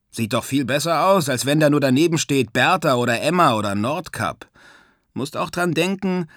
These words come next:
wen du als Nachbar kriegst auf der Tafel. Empress of Madagascar. Da ist Schwung drin, Junge.“ Warum soll denn die schon Versicherung fahren?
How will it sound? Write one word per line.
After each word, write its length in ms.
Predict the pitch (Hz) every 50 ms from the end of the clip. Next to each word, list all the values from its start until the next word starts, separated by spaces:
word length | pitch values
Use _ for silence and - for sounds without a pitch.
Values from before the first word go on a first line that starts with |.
| - - _
wen 160 | - 147 160
du 60 | 160 160
als 160 | 156 147 -
Nachbar 360 | 160 180 175 - _ 220 208
kriegst 340 | 156 - 165 143 120 - -
auf 120 | 113 107
der 140 | - 117 101
Tafel. 520 | - 127 113 107 90 - - 78 65 60 - - - _ _ _
Empress 500 | - 131 170 202 202 - 165 160 151 -
of 140 | 151 123 110
Madagascar. 1080 | 123 151 165 156 143 120 104 151 175 - - - - 123 107 87 76 - - - _ _ _ _ _ _
Da 240 | - 120 151 170 175
ist 220 | 156 123 - -
Schwung 360 | - - 117 180 214 226 214
drin, 280 | 185 151 135 131 120 110
Junge.“ 420 | 107 107 101 98 90 76 67 - - _ _ _ _ _ _ _ _ _ _ _ _ _ _ _ _ _ _ _ _ _ _ _ _ _ _ _ _ _ _ _ _ _ _ _ -
Warum 460 | - 92 80 80 - - 117 151 151
soll 180 | 110 113 120
denn 180 | 113 117 98 85
die 140 | 85 110 147
schon 180 | - - 139
Versicherung 640 | 120 - 110 92 82 107 147 - 196 143 - 82 82
fahren? 460 | - - - 85 78 80 76 76 78